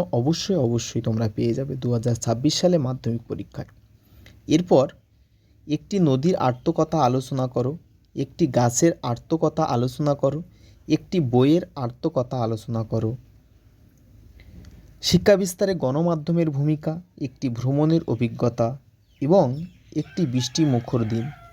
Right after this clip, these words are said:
এই ছয়টি প্রশ্নের মধ্যে একটি পেয়ে যাবে। এর পরের সাজেশন, পরিবেশ দূষণ ও প্রতিকার, বাংলার উৎসব, বিশ্ব উষ্ণায়ন।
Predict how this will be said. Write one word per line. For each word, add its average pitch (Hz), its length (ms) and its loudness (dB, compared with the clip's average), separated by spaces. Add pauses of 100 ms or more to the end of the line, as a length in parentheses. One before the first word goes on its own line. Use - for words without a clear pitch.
(320)
এই 175 160 6
ছয়টি 143 420 0
প্রশ্নের 180 440 0
মধ্যে 165 440 2 (840)
একটি - 300 -6
পেয়ে 131 220 6
যাবে। 113 240 2 (1080)
এর 175 160 4
পরের 175 320 6
সাজেশন, 185 540 -4 (760)
পরিবেশ 175 440 4
দূষণ 131 460 -2 (160)
ও 127 140 -4
প্রতিকার, 170 600 2 (1040)
বাংলার 123 640 2
উৎসব, 175 480 0 (440)
বিশ্ব 120 340 -8 (120)
উষ্ণায়ন। 160 560 0